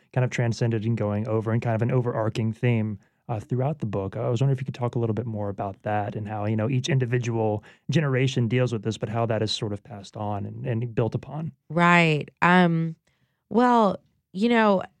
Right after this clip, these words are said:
Speaker 2: I've, I've always talked about it as there's Jim Crow in the forties that's affecting the first generation, and, and everybody understands that that's,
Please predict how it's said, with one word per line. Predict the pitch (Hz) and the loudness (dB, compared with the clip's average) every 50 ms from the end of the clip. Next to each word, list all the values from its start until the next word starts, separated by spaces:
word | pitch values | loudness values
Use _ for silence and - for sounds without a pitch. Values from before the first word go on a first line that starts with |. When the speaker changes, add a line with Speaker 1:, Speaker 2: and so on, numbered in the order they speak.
| _ _ - | _ _ 2
Speaker 2:
I've, | 190 196 202 196 185 170 - - _ - | 4 6 6 6 4 0 -6 -12 _ 2
I've | 185 190 196 | 4 4 4
always | 214 240 262 240 226 | 4 4 4 2 2
talked | - 202 180 180 - | 4 2 2 2 2
about | 190 175 165 156 156 | 4 4 6 6 6
it | 156 - | 4 2
as | - 156 156 151 147 - - - _ _ _ _ _ _ _ _ _ - - | 2 4 4 2 2 -2 -8 -20 _ _ _ _ _ _ _ _ _ -20 -8
there's | - 165 190 185 175 175 | -2 2 4 4 4 2
Jim | - 196 208 208 202 | 2 0 0 0 0
Crow | - - 190 170 160 156 151 151 156 | 2 4 4 6 6 6 6 4 4
in | 147 151 156 | 2 2 0
the | 156 | 0
forties | 147 - - 151 147 143 143 147 147 143 - | 0 0 0 2 2 2 2 0 -2 -2 -2
that's | - 147 147 - - - - | -2 -2 -2 -4 -8 -10 -6
affecting | - 143 - 151 147 - - 147 143 | -6 0 2 2 2 2 0 -2 -2
the | 139 | -2
first | 135 - 143 143 135 - | 0 0 0 0 0 0
generation, | - 143 143 139 139 135 139 131 - - 147 | -2 0 2 2 2 2 2 2 0 -2 -2
and, | 139 135 139 147 - - | 0 0 0 -2 -2 0
and | 143 139 135 139 - - - - | 0 0 2 0 -2 -4 -2 0
everybody | 180 196 202 226 185 170 160 151 | 2 2 2 4 4 4 4 4
understands | 147 143 143 135 - 143 139 135 135 135 | 2 2 0 0 0 2 2 2 2 2
that | 139 - | 0 0
that's, | 127 131 131 131 131 - - - | 2 2 2 2 0 -4 -12 -20